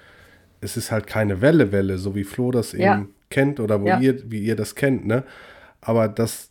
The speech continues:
Speaker 1: dass, dass man von hinten in irgendeiner Art und Weise gedrückt wird, das kenn ich. Also, auch wenn nur klein. Und dass man eben auch ganz anders fahren muss, ganz anders die Augen aufhaben muss, wenn, äh,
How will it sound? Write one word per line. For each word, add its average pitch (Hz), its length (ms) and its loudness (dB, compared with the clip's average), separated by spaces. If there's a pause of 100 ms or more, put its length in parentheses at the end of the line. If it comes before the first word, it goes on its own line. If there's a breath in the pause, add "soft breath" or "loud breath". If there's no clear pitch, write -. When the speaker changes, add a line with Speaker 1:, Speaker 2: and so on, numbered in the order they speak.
Speaker 1:
dass, - 420 -8
dass - 220 -6
man 110 160 0
von 110 160 -4
hinten 135 460 0
in 113 260 -4
irgendeiner 120 460 0
Art 117 180 -2
und 113 100 -6
Weise 110 240 -2
gedrückt 104 400 -6
wird, 160 200 -2 (180)
das - 180 -8
kenn 120 200 -2
ich. 190 300 -6 (760)
Also, 98 260 -8 (500)
auch 95 140 -14
wenn 95 160 -10
nur 95 160 -12
klein. 120 400 -6 (380 loud breath)
Und 107 140 -8
dass 117 120 -6
man 120 140 0
eben 117 240 -2
auch 110 160 -8
ganz 117 200 -2
anders 117 240 -4
fahren 127 280 -2
muss, 95 240 -8
ganz - 220 -10
anders 117 260 -6
die - 120 -10
Augen 117 240 -6
aufhaben 110 460 -4
muss, 110 380 -8
wenn, 110 400 -4
äh, 104 240 -10